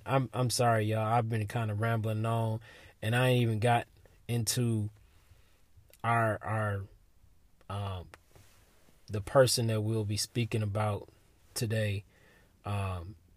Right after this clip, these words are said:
which is Joseph. Joseph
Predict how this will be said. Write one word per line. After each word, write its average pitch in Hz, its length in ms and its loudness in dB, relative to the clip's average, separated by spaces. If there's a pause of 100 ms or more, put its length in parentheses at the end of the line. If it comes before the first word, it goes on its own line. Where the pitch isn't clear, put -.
(540)
which 107 200 -4
is 98 160 -2
Joseph. 104 540 0 (2250)
Joseph 123 920 6